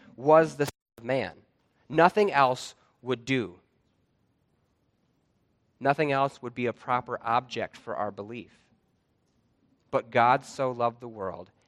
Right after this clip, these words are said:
and he gave his Son. If God did not choose to give us his Son, again, we would have no hope of salvation. Salvation is a work of God because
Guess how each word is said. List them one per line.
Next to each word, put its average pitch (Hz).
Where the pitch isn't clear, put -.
and 104
he 123
gave 110
his 104
Son. 90
If 139
God 147
did 185
not 170
choose 170
to 147
give 147
us 147
his 143
Son, 151
again, 160
we 147
would 175
have 165
no 147
hope 156
of 117
salvation. 120
Salvation 170
is 175
a 156
work 147
of 123
God 135
because 127